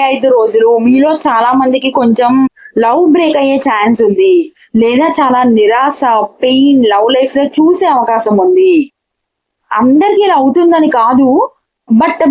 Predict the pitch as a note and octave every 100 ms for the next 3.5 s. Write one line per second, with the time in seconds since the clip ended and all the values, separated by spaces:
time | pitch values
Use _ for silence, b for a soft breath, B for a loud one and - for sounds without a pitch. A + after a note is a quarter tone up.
0 | B3 C4 D4+ C#4 D4+ C#4 D4 C#4+ C4 A#3+
1 | A#3+ A#3+ B3 A#3 A#3 C4 C#4+ C#4+ A3+ A3
2 | G#3+ B3 C4 A3 G#3+ - C4+ C4+ A#3 A#3
3 | A#3 A3+ A3+ G#3 A3